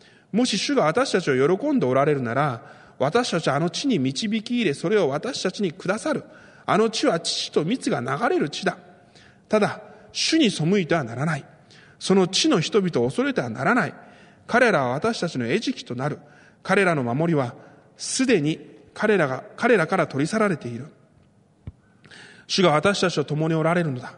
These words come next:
彼らを恐れてはならない。」しかし全会衆は、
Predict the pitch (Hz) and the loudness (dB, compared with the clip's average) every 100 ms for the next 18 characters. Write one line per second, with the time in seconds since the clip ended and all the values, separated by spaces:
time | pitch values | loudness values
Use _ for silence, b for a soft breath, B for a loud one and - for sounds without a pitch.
0 | - 196 233 208 139 127 190 175 135 120 | -4 2 4 4 2 0 0 -2 -4 -6
1 | 127 120 110 b b b b - - 190 | -10 -10 -14 b b b b -12 -2 -2
2 | 165 151 202 175 135 131 - 131 143 139 | 0 2 2 2 0 -2 0 0 2 0
3 | 117 | -4